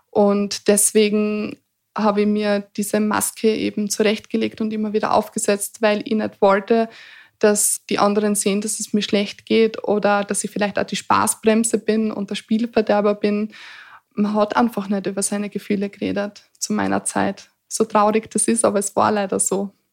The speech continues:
Irgendwann war dann die Matura-Zeit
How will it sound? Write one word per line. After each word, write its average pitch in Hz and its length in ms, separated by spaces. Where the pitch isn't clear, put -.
Irgendwann 233 800
war 214 220
dann 214 680
die 208 420
Matura-Zeit 220 920